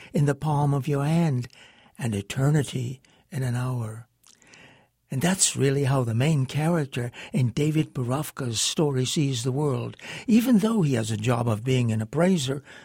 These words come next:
which is anything but being otherworldly, he sees life and has relationships on a totally spiritual and otherworldly level. Nothing demonstrates this more clearly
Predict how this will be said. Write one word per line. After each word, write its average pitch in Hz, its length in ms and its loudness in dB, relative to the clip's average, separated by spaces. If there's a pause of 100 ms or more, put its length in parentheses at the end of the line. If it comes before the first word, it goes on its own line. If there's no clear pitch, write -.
(120)
which - 200 -10
is 123 200 -8
anything 151 540 2
but 107 220 -8
being 120 380 -4
otherworldly, 131 1000 -2 (380)
he 127 160 -6
sees 135 480 0
life 127 400 -2 (180)
and 120 180 -2
has 135 340 0
relationships 117 880 -2 (240)
on 120 160 -2
a 110 80 -4
totally 143 500 -2
spiritual 151 880 -2 (280)
and 139 240 -6 (100)
otherworldly 127 960 -2
level. 123 480 -8 (560)
Nothing 190 440 2
demonstrates 127 800 -2
this 147 220 -2
more 127 220 0
clearly 123 540 -2